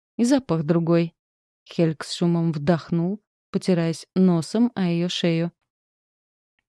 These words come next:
"Ты носишь наших детей".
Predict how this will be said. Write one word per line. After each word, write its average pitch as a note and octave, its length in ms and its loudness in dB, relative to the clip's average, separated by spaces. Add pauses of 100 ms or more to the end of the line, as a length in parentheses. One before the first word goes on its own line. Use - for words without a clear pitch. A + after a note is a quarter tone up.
"Ты G3+ 120 6
носишь E3+ 500 0 (300)
наших F#3 720 6
детей". F3+ 560 2